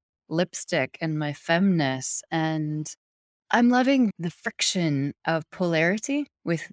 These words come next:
my male partner. I'm enjoying playing this role in the world. And I don't know if this is where I will park forever, but it feels very authentic to me. Like, I've allowed myself to come home to something that's very authentic for me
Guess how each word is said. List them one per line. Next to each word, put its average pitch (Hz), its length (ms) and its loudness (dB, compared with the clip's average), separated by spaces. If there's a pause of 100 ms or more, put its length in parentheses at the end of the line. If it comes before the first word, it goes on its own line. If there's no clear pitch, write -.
my 156 640 0 (500)
male 156 400 0
partner. 160 420 -2 (340)
I'm 208 100 6
enjoying 240 300 4
playing 196 280 2
this 156 200 -4
role 156 180 0
in 151 80 0
the 147 80 -4
world. 131 320 -8 (180)
And 196 140 4
I 226 80 6
don't 262 240 2
know 220 140 2
if 170 80 -6
this 165 160 -4
is 156 100 -4
where 156 140 0
I 143 120 0
will 139 120 -2
park 151 360 -2
forever, 160 600 -2
but 165 160 -2
it - 160 -2
feels 175 420 -2
very 165 320 0
authentic 151 600 -4 (200)
to 170 180 -2
me. 160 260 0 (320)
Like, 175 160 0
I've 170 200 4
allowed 147 300 2
myself 156 420 -2
to - 80 -8
come 156 200 -2
home 156 220 0
to - 80 -8
something 165 400 -2
that's 156 180 -4
very 156 160 -2
authentic 151 500 -2
for 226 140 -2
me 269 240 2